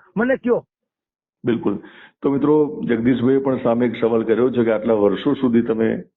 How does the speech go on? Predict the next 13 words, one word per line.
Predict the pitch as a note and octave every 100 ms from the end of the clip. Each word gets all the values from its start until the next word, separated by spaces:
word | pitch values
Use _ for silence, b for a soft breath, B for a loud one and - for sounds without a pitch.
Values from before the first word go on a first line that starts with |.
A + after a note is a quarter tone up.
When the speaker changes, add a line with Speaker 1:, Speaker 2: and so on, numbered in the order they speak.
| -
Speaker 2:
શા | A2+
માટે, | A#2+ A#2 A2+
હું | A2
જો | A2
કસૂરવાર | A2 G2+ A#2+ G#2 G2
હોય | G2 F#2+
તો | G#2+
તમે | G2 G2+ D3+
મારી | B2+ G#2
સામે | G2 A2+ G2
ફરિયાદ | A#2 A#2+ B2 G2
ના | F#2
કરી | F2 G2+